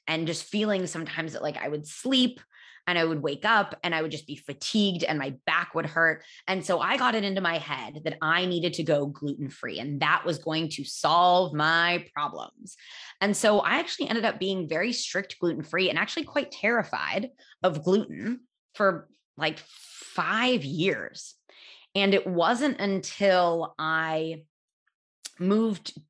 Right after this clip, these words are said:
to Europe, moved back to Europe in twenty thirteen,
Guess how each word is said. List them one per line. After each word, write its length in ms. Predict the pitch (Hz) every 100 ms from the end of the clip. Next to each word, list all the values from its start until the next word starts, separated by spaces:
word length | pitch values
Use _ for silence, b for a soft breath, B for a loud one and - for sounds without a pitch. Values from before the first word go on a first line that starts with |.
| -
to 160 | - 190
Europe, 520 | 160 185 202 123 151 180
moved 200 | 190 151
back 240 | 170 190
to 100 | -
Europe 340 | 170 165 - - -
in 440 | - 160 160 151 143
twenty 480 | - 180 175 165 156
thirteen, 340 | - 165 156